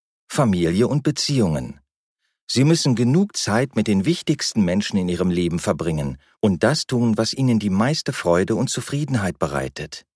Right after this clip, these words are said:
Drittens, Arbeit und Beruf. Sie müssen einer Arbeit nachgehen, die Ihnen Spaß macht, die Sie persönlich erfüllt, die gut bezahlt ist und in der Sie hervorragende Leistungen bringen.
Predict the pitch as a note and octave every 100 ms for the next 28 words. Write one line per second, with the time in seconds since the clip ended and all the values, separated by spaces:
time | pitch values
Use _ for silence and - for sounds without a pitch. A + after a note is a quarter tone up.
0 | _ _ _ _ _ _ _ _ _ _
1 | _ A2 D#3 - F#2 - - - _ _
2 | _ - C3+ C3+ C3+ B2+ A2+ G#2+ E2+ C#2+
3 | - - _ _ _ _ _ _ - G2+
4 | B2+ D3+ A2 A2 G2 G2+ C3+ D3 C#3+ C#3+
5 | C3+ C3 C3+ C#3 A2+ F2+ G#2 A2+ - D3+
6 | D#3+ - D#2 C2 - - _ G2 E2+ F2+
7 | - D2 - A2+ A#2+ G#2 C#2+ - B2 C3
8 | A#2+ - - _ _ F#2+ - D#3 D#3 -
9 | - F2 G#2 A#2+ C3+ - - - D#3+ D#3
10 | G#2+ G2 G2 F#2 - D3 D3+ C3+ C3 C3+
11 | B2+ C#3+ - B2 F#2+ D#2 D2+ C#2+ D#2 -